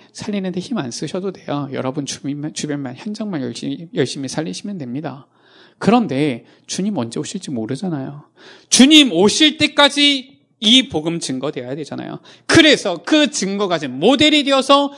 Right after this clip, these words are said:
주님 오시는 그날까지 이 복음 운동 지속하는 것이지요. 진리 수호의 사명을 계속하는 겁니다. 이게 바로 교회의 사명이에요. 자, 그러면은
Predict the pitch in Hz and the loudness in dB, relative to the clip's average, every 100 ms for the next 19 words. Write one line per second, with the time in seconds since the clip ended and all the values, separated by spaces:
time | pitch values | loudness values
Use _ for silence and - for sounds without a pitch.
0 | - - 233 226 185 160 180 151 143 202 | -16 -2 2 4 2 0 0 -2 0 -2
1 | 185 147 - 160 160 - - 147 139 170 | 0 -2 -4 -8 -8 -12 -12 -10 -4 -4
2 | 214 - _ - - - - 151 175 156 | -4 -12 _ -8 -8 -8 -12 -12 -10 -10
3 | - - 147 147 _ _ _ _ _ _ | -12 -16 -16 -20 _ _ _ _ _ _
4 | _ _ _ _ _ - - 160 156 160 | _ _ _ _ _ 0 2 4 4 2
5 | 170 165 - 233 226 170 127 147 131 - | -2 -4 -6 -6 -6 -6 -6 -8 -10 -18
6 | - 185 185 127 139 143 _ _ - 113 | -14 -12 -12 -2 -2 -2 _ _ -14 -14
7 | - 165 185 147 123 - 170 214 170 131 | -14 -10 -10 -10 -10 -6 -2 0 -2 -4
8 | 147 139 151 185 214 156 - 139 - _ | -4 -4 -4 -6 -6 -8 -8 -12 -16 _
9 | _ _ _ _ _ _ _ _ - _ | _ _ _ _ _ _ _ _ -20 _
10 | _ _ _ _ - - - _ - - | _ _ _ _ -20 -20 -20 _ -10 -10
11 | - - 170 185 131 127 156 127 | -12 -4 0 0 0 0 0 -2